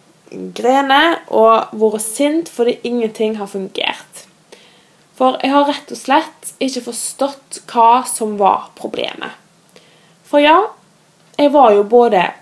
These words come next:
flink til å trene, og jeg har spist sunn mat. Så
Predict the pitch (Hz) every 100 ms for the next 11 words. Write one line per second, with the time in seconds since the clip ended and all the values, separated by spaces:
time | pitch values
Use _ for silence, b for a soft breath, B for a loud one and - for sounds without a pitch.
0 | _ - - 190 180 - - - - -
1 | 311 330 339 359 381 b b b b -
2 | 285 277 254 - - 247 240 - - -
3 | - - 311 196 - _ - - _ _
4 | _ _ _ _ _ _ _ _ _ _
5 | b b b b b b - -